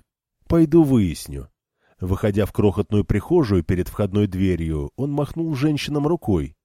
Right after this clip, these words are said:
«Вы обе спрячьтесь». Тэш с отчаянием огляделась. В квартире были только гостиная, кухонька, спальня и ванная, хоть и просторные, плюс два стенных шкафа и балкон.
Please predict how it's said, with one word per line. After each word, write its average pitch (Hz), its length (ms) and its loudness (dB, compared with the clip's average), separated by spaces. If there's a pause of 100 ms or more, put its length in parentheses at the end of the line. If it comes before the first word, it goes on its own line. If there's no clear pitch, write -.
(320)
«Вы 98 260 0
обе 110 480 2
спрячьтесь». - 720 -2 (640)
Тэш 110 240 -2
с - 80 -14
отчаянием 117 640 0
огляделась. 98 760 -4 (380)
В - 120 -16
квартире 113 720 2
были 117 360 0
только 120 340 2
гостиная, 113 640 0
кухонька, 131 800 2
спальня 151 540 0
и 151 160 0
ванная, 85 640 0 (320)
хоть - 240 4
и 127 40 2
просторные, 76 840 0 (140)
плюс 113 240 2
два 147 180 4
стенных 156 320 0
шкафа 170 440 -2
и 156 160 -2
балкон. 113 680 2